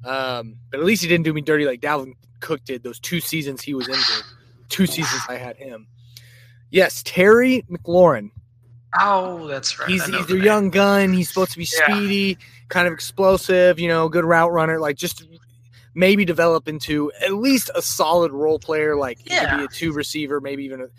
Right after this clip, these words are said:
Speaker 1: slot man. He's more of a,
Speaker 2: Sure.
Speaker 1: he's more of a wide out, but, um,
Speaker 2: Yeah.
Speaker 1: not, I don't think he'll be like a, you know, a big time, um, number one receiver necessarily, but he's got talent. But that is,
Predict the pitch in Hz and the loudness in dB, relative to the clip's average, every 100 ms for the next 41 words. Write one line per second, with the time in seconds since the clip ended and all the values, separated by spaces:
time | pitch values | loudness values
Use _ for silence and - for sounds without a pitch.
0 | - - - 156 139 135 139 131 151 160 | -20 -20 -12 -4 -4 -4 -4 -6 -4 -2
1 | 202 196 151 139 120 - - 185 226 220 | 2 4 4 0 -2 -6 -6 -2 2 2
2 | 156 143 143 151 131 127 117 113 123 123 | 0 -2 -2 -2 -2 -4 -4 -8 -8 -8
3 | 117 _ - _ 135 131 123 123 117 - | -10 _ -20 _ -2 0 0 -2 -8 -12
4 | _ - - 170 170 190 180 - 175 190 | _ -20 -14 -4 2 2 2 0 0 0
5 | 147 151 151 131 147 131 123 123 117 107 | 0 -4 -2 -2 -2 -4 -4 -6 -8 -10
6 | - _ _ _ _ _ _ - _ _ | -18 _ _ _ _ _ _ -20 _ _
7 | _ - 139 113 - 147 - - 143 135 | _ -10 -8 -8 -6 -8 -6 -8 -6 -4
8 | 131 127 120 120 _ _ _ _ _ _ | -6 -8 -12 -18 _ _ _ _ _ _
9 | _ _ _ _ 120 113 107 123 143 135 | _ _ _ _ -20 -18 -14 -10 -8 -8
10 | 127 117 107 - 196 147 127 139 127 - | -8 -10 -10 -6 -6 -6 -8 -8 -10 -12
11 | - - 214 160 120 113 113 131 120 _ | -10 -4 -2 -2 -4 -8 -12 -12 -14 _
12 | _ - 156 143 151 139 - 123 98 135 | _ -16 -10 -4 -4 -4 -8 -8 -10 -4
13 | 185 185 147 | 0 0 -2